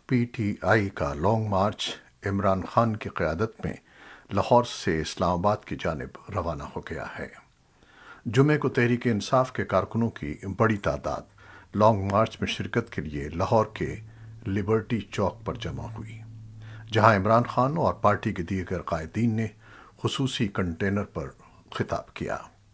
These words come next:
इस मौके पर कारकुनों से खिताब करते हुए इमरान खान ने फौज के तर्जुमान और खुफिया इदारे इंटर सर्विसेज इंटेलिजेंस के सरबराह की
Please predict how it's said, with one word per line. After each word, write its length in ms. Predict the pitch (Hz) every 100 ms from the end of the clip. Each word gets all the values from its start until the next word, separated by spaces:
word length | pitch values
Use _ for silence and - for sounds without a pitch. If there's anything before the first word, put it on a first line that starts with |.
| - - - - -
इस 180 | 127 -
मौके 240 | 143 160
पर 240 | 143 147 135
कारकुनों 380 | 117 113 135 139
से 140 | - 117
खिताब 300 | 107 107 -
करते 280 | 110 - 135
हुए 220 | 104 85
इमरान 300 | 80 80 87 87
खान 260 | 123 117 110
ने 160 | 117 - _ - _ -
फौज 380 | - 123 127 -
के 200 | 123 117
तर्जुमान 680 | - 90 98 95 92 69 80 -
और 240 | 87 85 -
खुफिया 300 | 117 - 113
इदारे 400 | 80 82 71 64 - _ _ _ _ -
इंटर 380 | 120 120 139 120
सर्विसेज 640 | - 120 107 123 - 117 - 104
इंटेलिजेंस 580 | 92 101 95 120 117
के 100 | - 90
सरबराह 460 | 101 85 104 -
की 260 | - 131